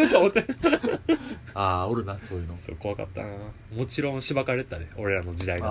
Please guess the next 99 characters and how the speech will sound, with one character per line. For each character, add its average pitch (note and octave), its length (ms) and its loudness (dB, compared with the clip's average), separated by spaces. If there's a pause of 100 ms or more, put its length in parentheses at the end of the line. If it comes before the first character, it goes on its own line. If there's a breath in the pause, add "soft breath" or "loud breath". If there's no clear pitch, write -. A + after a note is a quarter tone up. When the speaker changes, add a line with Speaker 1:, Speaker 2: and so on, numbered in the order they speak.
Speaker 1:
ん - 20 2
て。 F#2+ 60 2
Speaker 2:
あ F2+ 300 -2
ー、 - 100 -8 (440)
体 G#2 180 2
罰 F2+ 200 -8
じ F#2+ 80 -4
ゃ F2+ 40 -2
な F#2 100 -4
い F2+ 60 -6
け F#2 100 -4
ど。 F2+ 120 -6
Speaker 1:
い A#2+ 60 -4
や、 G2+ 120 -4
も F#2+ 160 -8
う - 20 -6
体 - 160 2
罰。 - 300 -10 (240)
Speaker 2:
あ、 A2 80 -2
も G2+ 100 -2
う G#2 40 -4
ガ A#2 120 2
チ、 - 180 -8 (480)
蹴 B2+ 140 2
り A#2 160 4
入 G#2 240 0
る G#2+ 60 -4
み G2 80 -4
た F2 100 -4
い F2 40 -4
な F#2 80 -8
と F#2+ 80 -12
か。 - 140 -16
Speaker 1:
あ A2 60 -6
ー、 G#2 140 0
余 G2 120 2
裕 A2+ 200 4
や、 F2+ 60 -4
余 A2+ 80 -6 (100)
裕 - 40 2
や。 G2+ 60 2
Speaker 2:
な G#2 60 0
る G2+ 80 -2
ほ G2 60 0
ど F#2 60 -2
ね。 G#2+ 160 -6 (640)
Speaker 1:
も G#2 100 -8
う、 F#2+ 140 -10
あ G#2+ 120 -6
の、 F#2 100 -4
ボ A#2+ 240 4
ー A#2 40 4
ル A#2 100 4
を - 20 2
思 A#2 120 0
い - 40 2
っ - 20 -14
き - 140 -8
り G#2 60 -2
投 G2+ 100 0
げ G2 80 0
つ - 80 -12
け G#2+ 80 -2
ら F#2 60 2
れ G2 40 0
た F#2+ 60 0
り F#2+ 60 0
と F#2 60 0
か。 F2 100 -2
Speaker 2:
あ E2+ 120 -2 (580)
ー、 - 40 -6
バ - 60 0
ス - 140 -2
ケ - 80 -4
ッ - 40 -6
ト - 160 -4
ボ F3+ 100 2
ー F#3+ 40 4
ル A#2 60 0
は F#2 60 -4
怖 D3+ 260 2
い G#2 60 -2
よ D#2+ 60 -6
な。 G#2 120 -2
Speaker 1:
い G#2+ 60 -6
や、 F#2 100 -2
普 F2 100 -8
通 A2+ 160 -4
に G#2 100 -4
顔 A#2 140 4
面 A#2 120 2
に - 20 -4
当 G#2+ 100 -2
た G#2 80 2
っ - 40 -8
て - 60 -14
た - 80 -6
し - 120 -8
な。 E2 60 -6